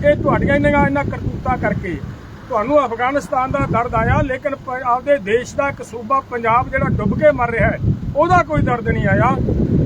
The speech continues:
ਇਹ ਫਿਰ ਲੋਕਾਂ ਨੂੰ ਆਪਣੇ ਆਪ ਅਹਿਸਾਸ ਕਰਵਾਉਂਦਾ ਹੈ ਕਿ ਸਾਡੀ ਸਰਕਾਰ ਸਾਨੂੰ ਬੇਗਾਨਗੀ ਦਾ ਅਹਿਸਾਸ ਕਰਵਾ ਰਹੀ ਹੈ, ਸਾਡੀ ਸਰਕਾਰ ਸਾਨੂੰ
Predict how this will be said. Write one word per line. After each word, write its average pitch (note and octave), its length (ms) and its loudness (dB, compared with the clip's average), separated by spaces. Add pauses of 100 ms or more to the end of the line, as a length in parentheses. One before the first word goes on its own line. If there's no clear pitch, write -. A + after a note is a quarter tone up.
ਇਹ C4+ 140 2
ਫਿਰ A#3+ 220 -2
ਲੋਕਾਂ A3 380 -2
ਨੂੰ B3 160 -2
ਆਪਣੇ C4 320 -2
ਆਪ A3 340 2
ਅਹਿਸਾਸ A3+ 960 0
ਕਰਵਾਉਂਦਾ A3+ 420 -4
ਹੈ B3+ 140 4 (340)
ਕਿ C#4 100 0
ਸਾਡੀ A3+ 380 -2
ਸਰਕਾਰ A#3 500 0
ਸਾਨੂੰ A#3 440 -6 (220)
ਬੇਗਾਨਗੀ B3+ 760 0
ਦਾ D4+ 120 4
ਅਹਿਸਾਸ A#3+ 340 2
ਕਰਵਾ A#3 300 0
ਰਹੀ A3 200 -2
ਹੈ, E3+ 120 -2 (240)
ਸਾਡੀ A#3+ 420 0
ਸਰਕਾਰ B3 520 0
ਸਾਨੂੰ A#3+ 500 -4